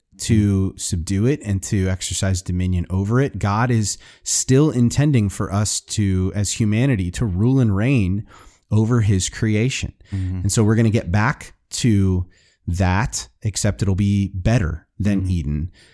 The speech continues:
Speaker 1: because it'll be forever, and because as the redeemed, again, I, we'll never ever fall. So we don't, we won't need to,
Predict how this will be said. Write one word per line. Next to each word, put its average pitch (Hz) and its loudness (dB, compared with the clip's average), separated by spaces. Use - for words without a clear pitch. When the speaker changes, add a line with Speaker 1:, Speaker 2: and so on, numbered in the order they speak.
Speaker 1:
because 95 2
it'll 92 2
be 92 2
forever, 104 0
and 85 -2
because 87 -2
as 95 2
the 95 -2
redeemed, 101 0
again, 101 -2
I, 92 -2
we'll 98 -2
never 95 0
ever 87 -2
fall. 107 0
So 98 0
we 92 0
don't, 73 -6
we 95 -2
won't 98 -2
need 104 0
to, 90 0